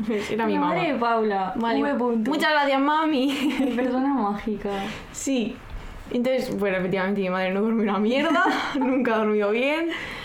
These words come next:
Speaker 1: y es un calvario.
Speaker 2: Hmm.
Speaker 1: Es una calvario. Yo hago eso también, lo de quedarme pensando en las movidas y,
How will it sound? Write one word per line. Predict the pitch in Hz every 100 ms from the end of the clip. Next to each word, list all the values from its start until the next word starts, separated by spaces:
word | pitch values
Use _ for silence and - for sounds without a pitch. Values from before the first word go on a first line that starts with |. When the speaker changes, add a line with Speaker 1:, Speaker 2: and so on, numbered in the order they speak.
| - - - - -
Speaker 1:
y | - 214
es | 202 196
un | 185
calvario. | 156 151 165 240 - -
Speaker 2:
Hmm. | 233 - - - -
Speaker 1:
Es | 190
una | 185 185 175
calvario. | 170 175 180
Yo | 202 190
hago | 190
eso | 190
también, | 190 196 233 294 294
lo |
de | 196 185
quedarme | 185 185 185
pensando | 175 180 202 190 185 185
en | 190
las | 185 190
movidas | 196 226 269 294 320 339 339
y, | 214 196 185